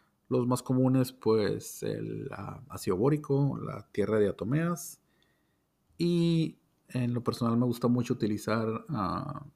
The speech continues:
ya sea altametrina o cipermetrina en polvo, que normalmente es, es muy común que venga resistente al agua. Por esa razón me gusta mucho utilizarlo, pues, en cocinas comerciales y eso que siempre,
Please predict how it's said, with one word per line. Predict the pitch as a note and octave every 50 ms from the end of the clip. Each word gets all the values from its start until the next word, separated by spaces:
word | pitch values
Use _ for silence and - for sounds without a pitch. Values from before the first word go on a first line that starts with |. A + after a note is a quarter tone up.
| _ -
ya | C3 C3+ C#3
sea | - C#3+ C#3
altametrina | C#3+ D3 C#3+ A2+ A2 G#2+ G2 - - A2 A2 A2+ A2+ A2 G#2
o | G2+ G2 G#2+ G#2
cipermetrina | F2+ - G2 - - F2+ F#2+ F#2+ F2+ - F#2 G2 G#2+
en | G#2 G2
polvo, | - - G#2 G#2 G#2+ - - - _ _ _ _ _ _ _ _ _ _ _ _ _ _ _ _ -
que | - G#2+ G#2+ G#2 G2+ G#2
normalmente | G#2+ G#2+ G#2+ G#2 G#2+ A2+ A#2 A2+ A#2 B2 A#2+ A#2+ - B2 A#2+ A#2 A2+ A2+
es, | A#2 - - -
es | - A#2 A#2 -
muy | - A#2+ A#2+ A#2+
común | - A#2 A2+ A2+ A2
que | - -
venga | A2 A2+ A2+ A2 A#2+
resistente | A2 A2+ A2 - G#2 - - G#2+ G#2 - A#2
al | A2+
agua. | A2+ A#2 A#2 A2 G#2+ - - _ _ _ _ _ _ _ _ _ _ _ _
Por | - A2 G#2 A2
esa | G#2+ G#2 - A#2
razón | A2 A2 G2+ - G2+ G2+
me | G#2+
gusta | A2 G#2+ G#2+ - - G#2+
mucho | A2 A#2 A#2 - A#2
utilizarlo, | A#2 - G2+ G#2+ G2+ - A2+ A2+ A2+ A#2 A#2 A#2
pues, | - A2 - -
en | G2+ G2+
cocinas | - - G2+ - - A2+ G#2 A2 -
comerciales | - - G#2 G2+ G2 - - F#2 - G2 G#2 G2 -
y | - G2
eso | G2 - A2
que | - - G2
siempre, | - G#2 G#2 G2 - G#2 A2 G2 F#2+ - -